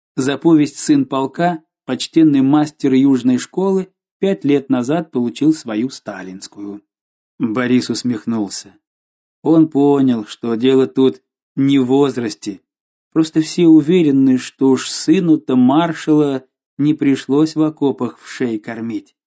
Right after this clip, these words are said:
«Я никогда не был в полках», — сказал он. «У нас был отряд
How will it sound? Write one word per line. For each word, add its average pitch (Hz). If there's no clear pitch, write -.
«Я 131
никогда 156
не 160
был 110
в -
полках», — 107
сказал 101
он. 98
«У 123
нас 151
был 147
отряд 156